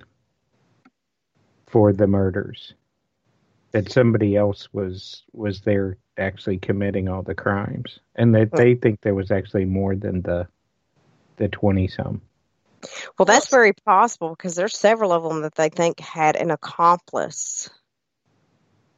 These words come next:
Speaker 3: Well, this guy, the ones he was convicted of, he was convicted of killing adults.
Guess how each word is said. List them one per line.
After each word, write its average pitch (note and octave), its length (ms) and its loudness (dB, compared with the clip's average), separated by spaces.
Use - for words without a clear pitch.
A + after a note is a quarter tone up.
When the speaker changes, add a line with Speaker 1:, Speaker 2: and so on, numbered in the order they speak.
Speaker 3:
Well, B3 140 -2
this D#4+ 260 -2
guy, E4 360 0
the B3 140 -12
ones D#4 240 -6
he A#4 100 -10
was C#4 120 -10
convicted B3 460 -6
of, D4 100 -6
he A#3 140 -12
was G#3+ 120 -14
convicted A#3+ 460 -10
of G3+ 120 -14
killing G3 280 -10
adults. - 600 -10